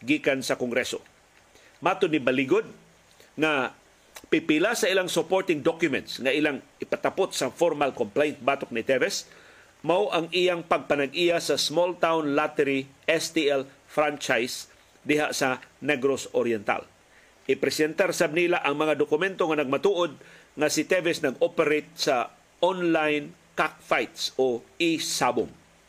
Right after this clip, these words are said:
bisan kung giban na sa gobyerno.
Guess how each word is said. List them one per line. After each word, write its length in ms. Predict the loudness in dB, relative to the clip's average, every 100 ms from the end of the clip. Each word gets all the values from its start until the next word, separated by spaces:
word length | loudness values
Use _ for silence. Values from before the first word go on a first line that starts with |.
| -2
bisan 320 | 0 2 0
kung 240 | 0 -2 -2
giban 560 | -6 -2 0 0 0
na 240 | -2 -2 -4 -20 -8
sa 160 | -4 0
gobyerno. 480 | 0 0 0 -4